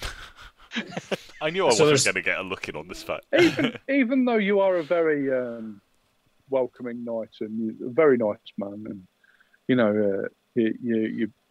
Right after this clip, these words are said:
Speaker 3: you know, you go out your way to help people, especially your friends. You kind of feel a little bit second best to this, uh, this elf that you've, uh, befriended and has become. Uh,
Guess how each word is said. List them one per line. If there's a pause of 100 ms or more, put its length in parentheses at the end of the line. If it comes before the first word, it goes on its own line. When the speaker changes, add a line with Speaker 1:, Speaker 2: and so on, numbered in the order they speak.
Speaker 3:
you
know,
you
go
out
your
way
to
help
people,
especially
your
friends. (1040)
You
kind
of
feel
a
little (100)
bit
second
best
to
this,
uh, (840)
this
elf (300)
that
you've,
uh, (420)
befriended
and
has
become.
Uh,